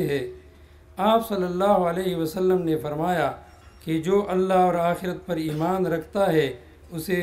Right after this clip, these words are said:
صلہ رحمی کرنی چاہیے۔ صلہ رحمی سے عمر اور رزق میں اضافہ ہوتا ہے۔ عن انس بن مالک ان رسول اللہ صلی اللہ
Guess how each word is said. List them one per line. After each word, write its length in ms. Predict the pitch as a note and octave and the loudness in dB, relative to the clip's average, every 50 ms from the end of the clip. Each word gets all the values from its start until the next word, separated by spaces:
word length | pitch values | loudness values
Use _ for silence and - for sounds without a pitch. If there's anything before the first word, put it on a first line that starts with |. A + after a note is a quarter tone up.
| F3 D#3+ - | -2 -6 -8
صلہ 340 | - F3+ E3 D#3+ D#3+ D#3 D#3 | -10 -6 -4 -2 0 0 0
رحمی 300 | D#3 D#3 D#3+ E3 D#3+ D#3 | 0 2 2 2 0 0
کرنی 360 | - D#3 D3 D3 C#3+ C#3+ C#3+ | -2 -4 -4 -4 -4 -6 -6
چاہیے۔ 440 | - - C3 A#2+ B2 A#2+ G#2+ G#2 G2+ - - - - - - - - - - - - - - - - - - - - - - - - - - - - | -6 -6 -4 -2 -2 -2 -4 -6 -10 -12 -18 -20 -20 -20 -20 -20 -20 -20 -20 -20 -20 -20 -20 -20 -20 -20 -20 -20 -20 -20 -20 -20 -20 -20 -20 -20 -18
صلہ 260 | - - F3 E3+ F3+ | -10 -8 -6 -2 -2
رحمی 420 | F3+ G3 A3 A3 A3 A3+ A#3 A#3 | 0 0 0 0 0 0 0 0
سے 180 | A3 - A3 F3+ | 0 0 -2 -2
عمر 420 | E3+ F3 F#3 G3+ G3+ G3 F3+ E3 - - | -2 0 0 0 2 0 0 -2 -4 -2
اور 180 | D#3 D#3 D#3+ D3+ | -2 0 0 0
رزق 400 | D3 D#3+ F3 E3 F3+ F#3 F#3 F3+ | -2 -4 -4 -2 -2 -2 -2 0
میں 220 | E3 D#3+ D#3 D3 C#3+ | 0 0 0 -2 -4
اضافہ 500 | C#3 C#3+ C3+ C3 D#3 D#3 D#3+ D#3+ F3 D#3+ C#3+ D3+ | -6 -8 -6 -2 -2 -2 -2 -2 -2 -4 -2 -4
ہوتا 320 | D3 C3+ - D3+ C3+ B2 A2+ | -4 -6 -6 -6 -4 -4 -4
ہے۔ 100 | A2 G#2 - - - - - - - - - - - - - - - - - - - - - - - - - D#3+ | -6 -10 -12 -18 -20 -20 -20 -20 -20 -20 -20 -20 -20 -20 -20 -20 -20 -20 -20 -20 -20 -20 -20 -20 -20 -18 -8 -4
عن 160 | F3 G3+ G#3 G3+ G3 | 0 0 0 0 0
انس 300 | A3 A3 A3 G#3+ G3+ A3+ | 0 0 0 -2 -2 -4
بن 240 | G3+ F#3+ F#3 F#3 F#3 | -6 -2 0 0 2
مالک 500 | F#3+ G3 G3+ G3+ G3 F#3 F#3 - - F3+ | 2 2 0 2 0 0 -2 -2 -6 -6
ان 160 | F3 F3+ E3+ | -4 -4 -2
رسول 400 | E3+ E3 D#3+ D#3 F3+ G3+ G3 G3 | -2 -2 -2 -2 -4 -6 -4 -2
اللہ 340 | F#3+ F#3 F#3 F#3+ G3 G3 F#3 F3+ F#3 | 2 2 4 4 4 2 0 0 0
صلی 160 | F3 D#3+ D#3 | -2 -2 0
اللہ 320 | D#3 D#3+ E3+ F3+ F#3 E3+ | 0 0 2 2 2 2